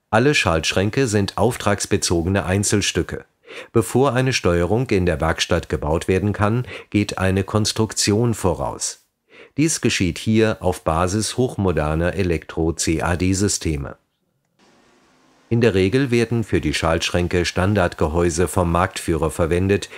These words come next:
die hier gerade angeliefert werden. Die Gehäuse werden auf dieser Mehrachsen-C-N-C-Maschine nachbearbeitet, ebenso wie die Montageplatten, auf denen anschließend die Schaltgeräte angebracht werden.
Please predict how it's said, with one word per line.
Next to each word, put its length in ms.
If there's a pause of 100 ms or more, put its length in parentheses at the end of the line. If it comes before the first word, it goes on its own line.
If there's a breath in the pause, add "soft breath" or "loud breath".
(220 loud breath)
die 100
hier 280
gerade 420
angeliefert 640
werden. 340 (1300)
Die 100
Gehäuse 540
werden 280
auf 300
dieser 340
Mehrachsen-C-N-C-Maschine 2250
nachbearbeitet, 960 (520 loud breath)
ebenso 560
wie 120
die 120
Montageplatten, 1120 (240 loud breath)
auf 200
denen 280
anschließend 800
die 120
Schaltgeräte 800
angebracht 600
werden. 320